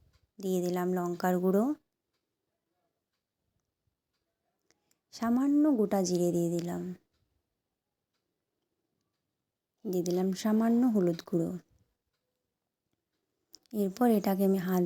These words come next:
দিয়ে ভালোভাবে মেখে নেব। এইভাবে আমি মেখে নেব। তো দেখো বন্ধুরা, মাখা হয়ে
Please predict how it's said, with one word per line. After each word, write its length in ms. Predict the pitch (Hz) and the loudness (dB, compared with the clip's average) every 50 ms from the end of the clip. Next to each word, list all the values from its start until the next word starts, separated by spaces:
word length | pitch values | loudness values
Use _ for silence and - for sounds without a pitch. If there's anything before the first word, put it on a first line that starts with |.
| 175 170 | 0 0
দিয়ে 160 | 196 190 233 269 233 202 | 0 0 2 2 2 2
ভালোভাবে 420 | 190 180 180 170 180 180 175 226 269 277 | 2 0 0 0 -2 -2 0 2 2 4
মেখে 260 | 254 220 - - - 180 175 | 2 2 0 -2 -2 -2 -2
নেব। 140 | 180 180 180 180 180 - _ _ _ _ _ _ _ _ _ _ _ _ _ _ _ _ _ _ _ _ _ _ _ _ _ _ _ _ _ _ _ _ _ _ _ _ _ _ - - - - - - - _ _ _ _ _ _ _ - - - - - - - - _ _ _ _ _ _ _ _ _ _ _ _ _ _ _ _ _ _ _ _ _ _ _ _ _ _ _ _ _ _ - | -2 -4 -6 -8 -10 -10 _ _ _ _ _ _ _ _ _ _ _ _ _ _ _ _ _ _ _ _ _ _ _ _ _ _ _ _ _ _ _ _ _ _ _ _ _ _ -20 -20 -18 -18 -20 -20 -20 _ _ _ _ _ _ _ -20 -20 -20 -20 -20 -20 -20 -20 _ _ _ _ _ _ _ _ _ _ _ _ _ _ _ _ _ _ _ _ _ _ _ _ _ _ _ _ _ _ -6
এইভাবে 380 | 208 202 196 180 190 185 180 190 190 | -4 -2 0 0 0 0 0 0 0
আমি 100 | 196 226 247 | 0 0 0
মেখে 240 | 233 202 175 - 185 175 170 | 0 0 -2 -2 -2 -2 -2
নেব। 140 | 175 175 180 185 180 - - - - - - - _ _ _ _ _ _ _ _ _ _ _ _ | -4 -6 -8 -8 -10 -12 -16 -20 -20 -20 -20 -20 _ _ _ _ _ _ _ _ _ _ _ _
তো 60 | - 202 185 196 | -8 -6 -4 -4
দেখো 200 | 196 190 - 202 202 | -4 -2 -2 -2 0
বন্ধুরা, 340 | 208 208 202 196 208 208 240 240 233 | 2 2 2 2 0 0 0 0 0
মাখা 260 | 220 202 190 - - 208 202 | -2 -2 -4 -2 0 0 2
হয়ে 180 | 202 208 202 | 4 4 4